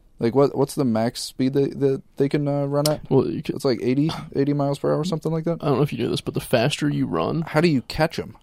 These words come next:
Speaker 2: <laughs>
Speaker 1: They can
Speaker 2: Yeah.
Speaker 1: run really fast. How do you catch 'em, man? I'd struggle in a car, even. You
Speaker 2: Yeah.
Speaker 1: know? They're darting around. I can't turn that fast. Fuck.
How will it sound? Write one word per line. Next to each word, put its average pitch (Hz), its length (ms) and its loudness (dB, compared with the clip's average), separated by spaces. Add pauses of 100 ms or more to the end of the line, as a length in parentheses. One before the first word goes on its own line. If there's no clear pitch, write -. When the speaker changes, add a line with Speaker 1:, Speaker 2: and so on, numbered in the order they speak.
(120)
Speaker 2:
<laughs> - 600 2 (2500)
Speaker 1:
They 147 100 2
can - 140 8
Speaker 2:
Yeah. 165 100 12
Speaker 1:
run 127 340 6
really 143 320 8
fast. 131 400 6
How 135 80 6
do 143 80 4
you 143 100 -4
catch 139 280 -2
'em, 98 120 -4
man? 107 200 -4 (520)
I'd 156 220 6
struggle 135 380 6
in 110 80 4
a 101 80 2
car, 120 400 8
even. 101 320 -2
You - 80 4
Speaker 2:
Yeah. 170 160 8
Speaker 1:
know? 165 220 6 (260)
They're 143 100 4
darting 127 380 6
around. 123 340 4
I 139 80 6
can't 127 300 0
turn 113 160 4
that 113 180 -2
fast. 147 400 -2
Fuck. 170 380 -8